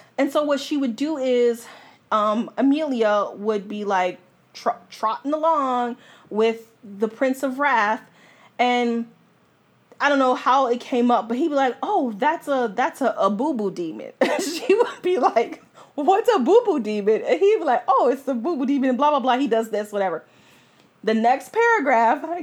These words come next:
guess what? She's being chased by the boo-boo demon. It happened, <laughs> like, four times. She would be just, like, hanging out in his cave, and then he'd be like, "Oh, that's a,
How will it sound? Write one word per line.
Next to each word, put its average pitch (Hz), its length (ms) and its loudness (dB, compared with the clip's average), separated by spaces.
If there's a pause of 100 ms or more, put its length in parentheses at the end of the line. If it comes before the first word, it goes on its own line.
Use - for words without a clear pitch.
(160)
guess 202 320 0
what? 320 460 0
She's 294 300 0
being 202 300 2
chased 247 320 0
by 214 160 2
the 233 100 0
boo-boo 202 320 -2
demon. 175 340 -4
It 440 220 6
happened, 339 600 -4
<laughs> - 40 -8
like, 214 220 0 (220)
four 226 580 2 (340)
times. 170 480 -2 (300)
She 359 220 0
would 349 200 0
be 302 220 -2
just, 247 240 -6
like, 226 340 0 (920)
hanging 208 400 -4
out 285 240 0
in 226 80 -2
his 302 180 -4
cave, 349 640 -2 (400)
and 220 140 0
then 247 140 2
he'd 392 200 2
be 349 60 -4
like, 311 200 2 (100)
"Oh, 262 380 4 (320)
that's 320 380 0
a, 247 520 2